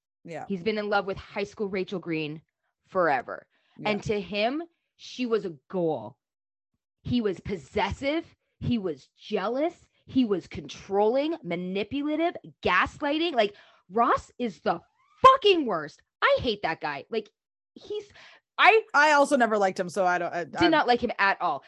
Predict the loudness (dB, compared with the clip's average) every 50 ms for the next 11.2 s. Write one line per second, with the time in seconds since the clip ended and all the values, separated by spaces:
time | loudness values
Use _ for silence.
0 | -10 _ 2 2 2 2 0 -6 -4 2 6 6 6 6 6 2 0 0 0 -2
1 | _ _ _ _ _ _ _ -16 -12 -8 -6 -4 -2 0 2 2 4 4 2 0
2 | -2 -8 -6 -4 -4 -4 -4 -6 -6 -6 -6 -6 -6 -8 _ _ _ _ _ -4
3 | -4 -4 -4 -2 -4 -6 -6 -6 -8 -14 -16 -16 -18 _ _ _ -20 -20 _ _
4 | -10 -2 0 2 4 4 4 4 6 6 6 8 8 6 6 6 6 6 6 4
5 | 4 4 4 4 4 4 2 2 0 -2 0 2 2 4 4 6 4 4 4 4
6 | 2 2 0 0 0 0 -2 -2 0 -2 -2 -2 -2 -4 -4 -4 -6 -4 2 2
7 | 2 4 4 2 2 2 2 0 0 -4 -4 0 0 0 0 0 -2 -4 -6 -6
8 | -6 -8 -6 -6 -4 -4 -6 -6 -4 -4 -2 -2 0 -2 -2 -2 -4 -4 -4 -4
9 | -4 -4 -2 0 0 0 0 0 -2 -2 -2 0 0 0 0 2 2 0 0 0
10 | -2 -6 -6 -6 -4 -4 -2 -2 -2 -2 -2 -4 -4 -2 0 -2 0 0 2 4
11 | 4 4 4 2